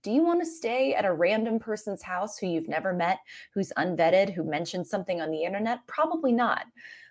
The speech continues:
Abortion funders, practical support organizers, and clinic escorts are the ones who can help you because they know the community and they know how to get you what you need there. It's,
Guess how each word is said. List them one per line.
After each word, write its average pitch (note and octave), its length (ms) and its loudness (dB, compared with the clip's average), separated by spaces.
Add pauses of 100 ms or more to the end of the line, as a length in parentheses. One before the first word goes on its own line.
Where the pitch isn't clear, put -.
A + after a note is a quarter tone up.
(120)
Abortion B3+ 520 6
funders, G3+ 600 2
practical A#3+ 440 0
support - 400 2
organizers, E3 600 0
and G3 160 -2
clinic A3 260 2
escorts E3+ 500 0 (300)
are A3+ 100 8
the A3 80 6
ones A#3 240 4
who B3+ 120 4
can G3+ 160 -4
help A3 360 0
you D3+ 140 2
because F3+ 280 -4
they F3 120 0
know F3+ 260 6
the G3+ 120 6
community E3 760 -2 (340)
and G#3+ 120 8
they G3+ 80 6
know G#3+ 180 8
how A3 120 4
to F#3+ 80 2
get F#3+ 240 4
you G3+ 100 4
what F3 200 2
you F#3 100 -2
need D#3+ 340 -2
there. C#3+ 400 2 (600)
It's, - 320 4